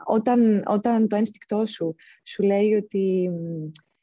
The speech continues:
θα πάρεις αυτή την κατεύθυνση για να ακολουθήσεις αυτό το στόχο, αν υπάρξει και μια δύσκολη μέρα,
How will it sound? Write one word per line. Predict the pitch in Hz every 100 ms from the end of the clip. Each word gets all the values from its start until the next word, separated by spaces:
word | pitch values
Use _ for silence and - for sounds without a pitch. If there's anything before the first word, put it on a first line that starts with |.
| _ -
θα | 190
πάρεις | 202 196
αυτή | 208
την | 185
κατεύθυνση | 202 185 185 190 - 170 -
για | 175 175
να |
ακολουθήσεις | - 185 160 190
αυτό | 175 190
το | 185
στόχο, | - 175 170 - 185 202
αν | 202 214
υπάρξει | 214 214 - -
και |
μια | 208 208
δύσκολη | 208 - 196 175
μέρα, | 170 165 170 185